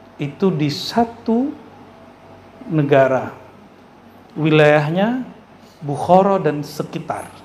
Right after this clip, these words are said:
Nah, sembilan di kota Bukhara, lalu sekitarnya ada tiga.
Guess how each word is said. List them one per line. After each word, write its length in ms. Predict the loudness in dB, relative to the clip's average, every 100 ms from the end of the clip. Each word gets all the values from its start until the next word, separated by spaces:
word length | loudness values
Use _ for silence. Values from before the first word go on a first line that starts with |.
| -20 -20 -20 -20 -20 -20 -20 -20 -20 -20 -20 -20 -20 -20 0
Nah, 240 | 2 2
sembilan 720 | 0 0 4 6 8 8 6
di 80 | -2
kota 320 | -2 -2 -2
Bukhara, 640 | -4 -6 -4 0 2 0 -2 -8 -18 -20 -20 -20 -20 -20 -20 -20 -4
lalu 240 | 0 0 -2
sekitarnya 720 | -8 -8 -2 2 4 4 2 2
ada 200 | 2 0 -4 -16 -20 -20 -20 -20 -14 -12 -12 -16 -20 -10 -4
tiga. 400 | 2 2 2